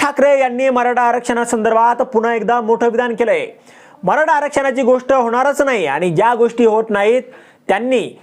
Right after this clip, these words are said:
विस्तृतपणे सांगितल्या. सोलापूर दौऱ्यावर असताना राज ठाकरे यांनी मराठा आरक्षणावर मोठं विधान केलं होतं. त्यानंतर राज ठाकरेंनी पुन्हा एकदा मोठं विधान केलंय. महाराष्ट्रात आरक्षणाची गरज नसल्याचं विधान केल्यानंतर मराठा आंदोलक संतप्त झालेत.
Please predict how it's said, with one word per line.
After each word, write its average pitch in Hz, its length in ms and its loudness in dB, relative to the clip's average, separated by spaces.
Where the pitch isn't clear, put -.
विस्तृतपणे 277 600 0
सांगितल्या. 233 520 -2
सोलापूर 294 520 0
दौऱ्यावर 277 400 2
असताना 262 440 -2
राज 247 260 0
ठाकरे 240 280 2
यांनी 233 220 0
मराठा 233 300 0
आरक्षणावर 226 600 0
मोठं 226 260 0
विधान 226 280 -2
केलं 214 160 0
होतं. 139 280 -2
त्यानंतर 190 420 -2
राज 202 240 -2
ठाकरेंनी 214 460 0
पुन्हा 233 360 0
एकदा 294 180 0
मोठं 277 260 0
विधान 247 260 -2
केलंय. 156 280 -4
महाराष्ट्रात 277 600 -2
आरक्षणाची 254 540 0
गरज 233 300 0
नसल्याचं 233 460 -2
विधान 208 360 -2
केल्यानंतर 254 640 0
मराठा 233 320 -2
आंदोलक 233 400 -2
संतप्त 240 580 -2
झालेत. 220 360 -2